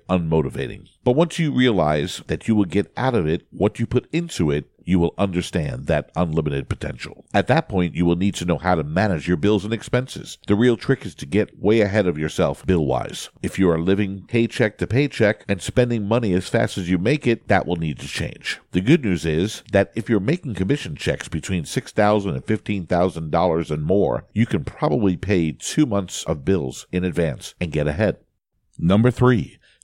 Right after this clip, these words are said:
team building and training. As you may already know, before you become a licensed real estate agent, you will need to take a pre-license course and pass your state exam.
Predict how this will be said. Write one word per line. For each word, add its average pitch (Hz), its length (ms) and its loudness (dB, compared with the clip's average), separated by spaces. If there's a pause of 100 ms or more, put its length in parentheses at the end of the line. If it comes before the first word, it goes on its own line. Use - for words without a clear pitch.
team 135 320 4
building 87 480 2
and 101 140 -2
training. 120 460 0 (380)
As 123 120 2
you 139 60 4
may 151 140 2
already 131 400 4
know, 107 300 4
before 151 400 0
you 196 100 2
become 127 300 2
a 80 40 2
licensed 82 480 0
real 90 140 2
estate 73 280 -2
agent, 69 380 -2 (260)
you 87 100 4
will 90 100 6
need 104 220 -2
to 78 80 -6
take 104 200 2
a - 60 -2
pre-license 104 760 0
course 104 360 -2 (280)
and - 180 -2
pass 95 380 0
your 78 100 -2
state 78 260 -2
exam. 76 520 -2